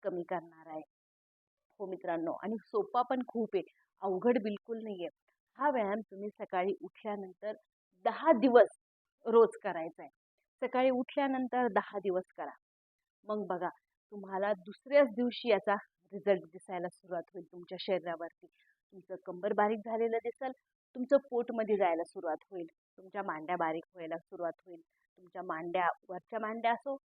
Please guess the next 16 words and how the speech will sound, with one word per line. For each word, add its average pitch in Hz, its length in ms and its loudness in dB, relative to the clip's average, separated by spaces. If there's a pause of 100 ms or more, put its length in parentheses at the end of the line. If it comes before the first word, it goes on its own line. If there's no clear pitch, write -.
(160)
आतल्या 185 340 -8
मांड्या 147 360 -18
असो, 160 180 -20
म्हणजे 175 260 -20 (100)
थाय 175 200 -12 (120)
फॅट 220 200 -4
असो, 254 280 -4 (320)
इनर 220 240 0
थाय 180 240 -16 (100)
फॅट 165 240 -10
असो, - 220 -16 (500)
हा 262 60 0 (100)
कमी 233 200 0
व्हायला 202 280 -2
सुरुवात 135 600 -8
होईल. 180 140 -16